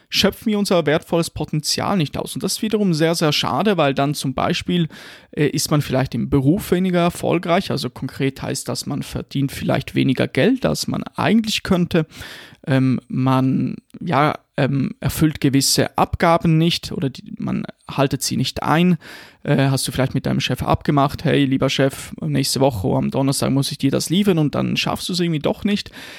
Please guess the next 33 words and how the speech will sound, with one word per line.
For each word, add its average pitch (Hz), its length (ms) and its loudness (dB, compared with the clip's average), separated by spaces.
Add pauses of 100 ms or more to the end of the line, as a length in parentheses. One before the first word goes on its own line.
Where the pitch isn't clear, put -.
(300)
Ähm, 143 540 2
du 143 80 -2
kannst 156 280 0
vielleicht 135 300 0
auch 131 180 0
Meetings 202 540 2
nur 180 140 4
schwer 160 280 2
folgen, 156 460 2
das 139 200 -2
kann 143 200 -2
eine 139 200 2
Konsequenz 139 680 -4
sein. 131 220 0
Also, - 380 -4 (160)
ähm, 143 260 -4
etliche 196 400 -4
Dinge, 196 240 2
die 185 120 -2
damit 147 300 0
einhergehen 175 600 2
können, 170 540 0
wenn 170 160 4
du 220 100 2
dich 185 180 0
sozusagen 151 480 0
nicht 147 160 0
gut - 180 -8
konzentrieren 147 720 0
kannst. - 380 0 (540)
Ähm, 156 460 2 (840)
und, 165 400 4 (1500)
ähm, 160 480 2